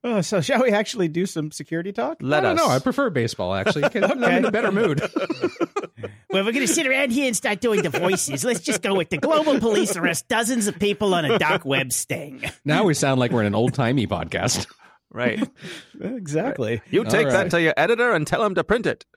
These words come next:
Speaker 1: <laughs> Beep, beep, beep, beep, beep, beep.
Speaker 3: Okay, moving on. <laughs>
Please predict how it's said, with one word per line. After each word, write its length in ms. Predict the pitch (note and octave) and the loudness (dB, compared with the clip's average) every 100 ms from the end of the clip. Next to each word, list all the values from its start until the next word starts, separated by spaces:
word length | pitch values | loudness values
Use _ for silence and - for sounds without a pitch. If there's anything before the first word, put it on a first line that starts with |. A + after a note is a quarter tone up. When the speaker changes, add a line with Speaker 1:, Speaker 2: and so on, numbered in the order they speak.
| _ - - | _ -20 -20
Speaker 1:
<laughs> 400 | - C5 - - | -20 -20 -14 -4
Beep, 1400 | - - G#4+ D4+ D#4 G#3 D4+ E4+ F4 D#4+ - F#4 F#4 F#4+ | -2 0 0 2 0 -2 -4 -2 -2 -2 0 0 0 2
beep, 0 | |
beep, 220 | F#4+ F#4 | -2 0
beep, 320 | F#4+ - F#4+ | -2 0 0
beep, 180 | - - | 0 2
beep. 640 | G4 - - F#3 G#3 E3 - - - _ _ _ _ _ - | 0 0 -2 -4 -4 -6 -6 -10 -10 _ _ _ _ _ -8
Speaker 3:
Okay, 520 | G3+ D#4 B3+ G3 B2 F#2+ | -6 -2 0 2 2 2
moving 280 | D3+ C#4+ F3 | 0 2 0
on. 220 | A#2+ | 2
<laughs> 40 | F#3+ | 0